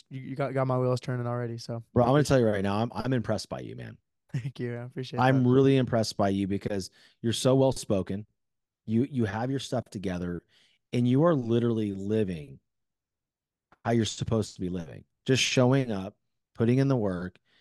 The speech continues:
Speaker 2: you know, not attaching to an outcome,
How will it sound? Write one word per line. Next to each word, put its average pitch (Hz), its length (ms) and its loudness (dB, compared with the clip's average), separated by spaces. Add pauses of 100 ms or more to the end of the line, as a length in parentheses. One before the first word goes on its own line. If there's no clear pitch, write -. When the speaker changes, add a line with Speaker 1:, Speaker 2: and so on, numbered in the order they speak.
(180)
Speaker 2:
you 107 120 0
know, 98 240 0 (180)
not 123 320 0
attaching 123 540 -6
to - 180 -10
an 95 80 -6
outcome, 82 920 -10